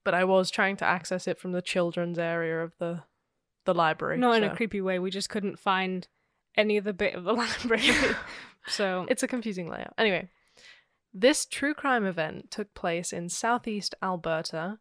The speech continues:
Speaker 1: Canada, in a little known place called Medicine Hat.
Speaker 2: That sounds really cute.
Speaker 1: I know, right?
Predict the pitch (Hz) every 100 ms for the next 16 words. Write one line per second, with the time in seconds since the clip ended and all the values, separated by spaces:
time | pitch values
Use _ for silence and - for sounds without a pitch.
0 | _ 208 180 156 - - 190 _ - _
1 | _ 214 202 220 302 262 233 233 220 -
2 | 170 175 - 190 165 180 175 180 185 -
3 | 170 165 - - _ - _ _ _ _
4 | - _ - 208 220 180 165 160 - 185
5 | 170 - 180 180 156 175